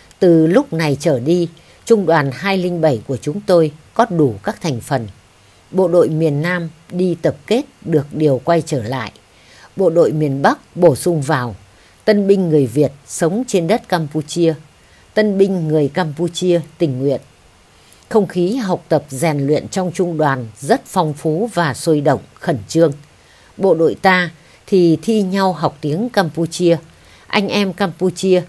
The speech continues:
thì học tiếng Việt để tiện giao tiếp. Anh em Việt kiều ở giữa làm phiên dịch.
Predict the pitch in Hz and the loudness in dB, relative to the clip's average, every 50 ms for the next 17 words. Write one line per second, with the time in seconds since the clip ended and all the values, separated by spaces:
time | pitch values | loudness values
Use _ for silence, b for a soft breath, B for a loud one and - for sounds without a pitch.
0 | - _ _ - - 190 165 151 139 123 123 147 - - - 156 151 202 240 214 | -10 _ _ -6 -2 0 0 0 0 -2 -2 -4 -6 -6 -4 -4 -2 -2 -2 -2
1 | 170 160 139 - - - - _ _ _ _ - - 165 160 139 123 107 - - | 0 0 0 0 -2 -10 -20 _ _ _ _ -4 -2 0 0 0 0 -2 -4 -2
2 | 160 160 - - 131 170 160 156 147 147 - 220 269 302 - _ _ _ _ b | -2 -2 -2 -2 -4 -6 -6 -6 -6 -2 0 0 0 0 -2 _ _ _ _ b
3 | b b b b b b b - 202 202 143 196 196 190 151 170 147 - - - | b b b b b b b -2 -2 -2 0 -2 -2 0 2 2 2 2 0 0
4 | 160 156 143 139 127 113 - _ - - 165 151 123 107 110 131 156 127 151 247 | 2 4 4 4 2 -2 -6 _ -6 -2 0 0 0 -2 -2 -4 -2 0 0 -2
5 | 277 202 156 160 160 139 123 113 - - 185 165 151 131 143 127 | -2 -4 -4 -4 -4 -4 -6 -6 -2 -2 0 0 0 0 -2 -2